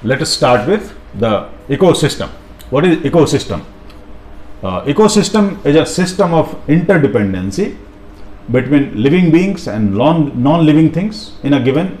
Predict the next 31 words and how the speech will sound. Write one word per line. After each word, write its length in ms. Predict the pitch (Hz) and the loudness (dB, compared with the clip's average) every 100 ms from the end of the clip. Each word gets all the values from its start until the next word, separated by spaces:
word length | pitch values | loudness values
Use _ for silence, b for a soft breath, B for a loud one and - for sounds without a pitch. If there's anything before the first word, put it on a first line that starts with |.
| 123 | -6
geographical 600 | 107 143 139 143 123 131 | 0 2 4 2 2 0
area. 260 | 101 80 - - - - - - - - - - - - - - 135 | 0 -2 -10 -14 -20 -20 -20 -20 -20 -20 -20 -20 -20 -20 -20 -14 -4
Let 140 | 180 | -2
us 100 | 180 | 0
try 160 | 151 143 | 2 2
to 100 | 147 | 2
understand 680 | 135 131 - 131 147 - - | 0 0 0 0 0 -4 -6
this 280 | 117 143 - | 0 0 0
definition. 580 | 101 117 120 92 80 - - - | 0 2 0 -2 -6 -12 -16 -10
So 200 | 104 101 | -6 -4
ecosystem, 720 | 135 190 190 170 - 90 76 - - - | 0 0 2 -2 -4 -6 -8 -18 -20 -6
say 200 | 139 139 | 0 0
for 80 | 127 | 0
example, 340 | 123 156 151 | 0 2 2
this 200 | 135 143 | 2 2
is 60 | 143 | 2
a, 220 | 170 - - - - - - - | 0 0 -14 -20 -20 -20 -18 -4
an 140 | 135 | 0
ecosystem. 600 | 139 139 123 117 - 80 - - - - - - - | 2 2 0 -6 -8 -12 -12 -16 -16 -20 -20 -20 -10
So 360 | 101 95 87 85 | -6 -4 -4 -2
there 180 | 120 131 | 0 2
is 80 | |
a 80 | 120 | 2
river 400 | 127 139 143 131 - | 2 2 2 0 -6
or 120 | 98 | -8
pond, 420 | - 131 143 139 - - - - | -2 0 0 -2 -8 -18 -18 -10
then 400 | 95 95 87 - - - - - - | -8 -6 -8 -12 -16 -20 -20 -20 -16
there 180 | 90 98 | -8 -6
is 100 | 110 | -6
some 220 | 120 101 | -4 -4
grassland, 640 | 90 113 123 131 123 123 | -2 -2 -2 0 0 -2